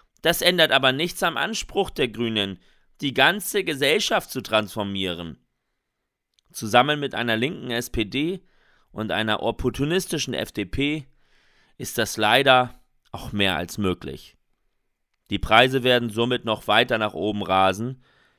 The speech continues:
egal, ob die Bevölkerung das bezahlen kann oder nicht, auch wenn es schmerzt. Die Menschen sind selbst schuld.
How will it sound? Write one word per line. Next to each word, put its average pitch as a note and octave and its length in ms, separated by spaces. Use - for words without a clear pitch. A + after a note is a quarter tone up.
egal, D#3+ 600
ob G#2 160
die G#2 100
Bevölkerung A2+ 600
das G#2 160
bezahlen G#2+ 540
kann G2 300
oder F#2+ 160
nicht, - 480
auch G2+ 300
wenn A2+ 160
es A#2+ 80
schmerzt. - 760
Die D3+ 80
Menschen G3+ 360
sind G3 200
selbst - 380
schuld. - 480